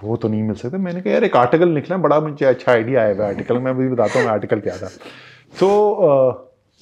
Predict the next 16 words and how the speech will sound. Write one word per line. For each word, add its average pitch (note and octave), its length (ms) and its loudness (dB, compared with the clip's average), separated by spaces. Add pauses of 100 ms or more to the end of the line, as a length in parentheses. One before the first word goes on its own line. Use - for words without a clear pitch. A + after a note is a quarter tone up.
(120)
कहते, D#3+ 220 0
"नहीं C3+ 180 0
सर, A#2+ 240 -4
वो A#2 320 -2
तो A2+ 140 -8
सर G2+ 300 -4
नहीं A2 180 -6
हो A2 80 -10
सकता।" D#3 200 -8
मैंने A3+ 240 0
कहा, D4 180 0
"क्यों D#4 220 2
नहीं B3 140 4
भाई, B2+ 160 4
क्या C4 240 2
होगा?" F3+ 240 4